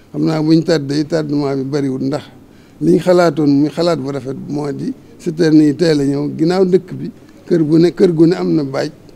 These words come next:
Yaakaar nañ ni balaa nit ñee bari ba bari, buñ góorgóorloo citerne yi teel a ñëw, balaa bis bee ñëw, buñ duyee baaj yëpp ba mu fees rek, dañ cee topp, te bu boobaa robinet yi dana mën a xel lu bari. Te yoon woo wàcce guñ ko,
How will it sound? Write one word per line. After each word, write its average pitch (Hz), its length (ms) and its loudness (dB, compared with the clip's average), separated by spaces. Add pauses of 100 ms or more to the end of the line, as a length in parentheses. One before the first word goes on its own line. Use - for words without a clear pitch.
(480)
Yaakaar 170 420 2
nañ 156 180 6
ni 151 60 4
balaa 160 300 0
nit 175 140 2
ñee 170 220 4
bari 147 240 -2
ba 143 140 -4
bari, 143 240 -6
buñ 160 320 -2
góorgóorloo 156 600 4
citerne 151 480 -2
yi 147 80 -2
teel 170 260 2
a 151 60 0
ñëw, 139 220 -2 (580)
balaa 170 320 0
bis 170 240 -6
bee 165 220 6
ñëw, 151 140 4
buñ 165 260 0
duyee 175 240 8
baaj 143 260 0
yëpp 156 260 0
ba 160 100 -2
mu 160 80 0
fees 156 260 -4
rek, 135 120 -8
dañ 156 220 -2
cee 151 180 -2
topp, 160 300 -12
te 160 80 -6
bu 156 120 -6
boobaa 156 440 2 (200)
robinet 160 360 2
yi 143 60 0
dana 143 180 -4
mën 147 180 -4
a - 40 -6
xel 139 200 -10
lu 127 200 -8
bari. 117 220 -10 (220)
Te 175 100 0
yoon 180 200 6
woo 156 220 2
wàcce 165 280 0
guñ 135 240 -4
ko, - 120 -16